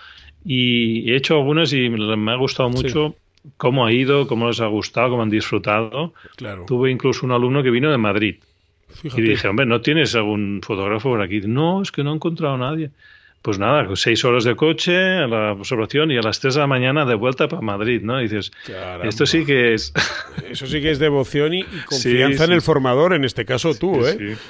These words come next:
Speaker 1: sí,
Speaker 2: O sea,
Speaker 1: sí, sí,
Speaker 2: una
Speaker 1: sí, sí.
Speaker 2: confianza, confianza absoluta. Pues eso es un indicador, amigo.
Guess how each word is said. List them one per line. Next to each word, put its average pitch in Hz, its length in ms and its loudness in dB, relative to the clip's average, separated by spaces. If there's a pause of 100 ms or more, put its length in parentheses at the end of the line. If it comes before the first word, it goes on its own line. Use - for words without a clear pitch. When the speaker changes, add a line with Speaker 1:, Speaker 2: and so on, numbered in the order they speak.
Speaker 1:
sí, - 140 -8
Speaker 2:
O 107 40 0
sea, 110 100 0
Speaker 1:
sí, 120 60 -4
sí, 113 40 -4
Speaker 2:
una 107 160 -2
Speaker 1:
sí, 117 120 0
sí. - 60 -4
Speaker 2:
confianza, 135 920 0
confianza 117 400 -4
absoluta. 147 380 -2
Pues 120 180 -4
eso 156 120 -4
es - 100 -6
un 202 100 4
indicador, 165 440 2
amigo. 139 300 -4